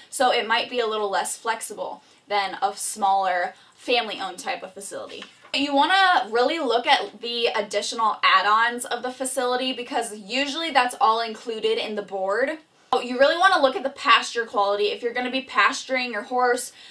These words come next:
look at the quality of the pasture because that's really important. I, there's a, there's a really popular barn, um, about a half hour from here that a lot of people board at. I have several friends that board there. I know a lot of people really like that barn.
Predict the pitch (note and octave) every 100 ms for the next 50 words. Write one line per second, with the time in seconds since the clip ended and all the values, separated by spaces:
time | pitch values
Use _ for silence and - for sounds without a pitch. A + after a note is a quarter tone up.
0 | - G3+ C4 D#4+ F#4 - - G#3+ A3 A3
1 | A3+ F#3+ G3 G#3 - G3 G#3+ - A3+ G#3+
2 | A#3+ A#3+ G#3+ G3+ A#3 C#4 E4 A3 G3 -
3 | F#3+ - A3+ - F#3+ - - C4+ D4+ -
4 | C#4+ C4 - - - - C#4 F4+ D#4 D#4+
5 | G4+ G#4 - A#3+ B3+ C4+ B3+ A#3 G3+ G3
6 | A3 A#3+ C4 _ _ _ _ _ - A#3
7 | A#3 G#3 G#3+ A#3 A#3 B3 B3 C4 A3+ A3+
8 | A#3 C4+ B3+ C4 A#3+ A#3+ B3+ - _ _
9 | _ A#3+ A#3+ - - - - A#3 A3 A#3
10 | B3 C4+ C4+ - C4+ A#3+ G#3+ G#3 G3+ G3
11 | - C4 G#3 - - A3+ A#3 B3 A#3+ G3+
12 | G3 A3+ C4+ A#3 - A#3+ A#3+ A3+ A#3+ A#3
13 | A#3 G#3 G#3+ G#3+ G#3 G3+ G#3 A#3 - C4+
14 | A#3+ F#3 A3 A3+ A#3+ G3+ G3 G#3 C4 G#3+
15 | B3 A#3+ A#3+ A#3+ A#3+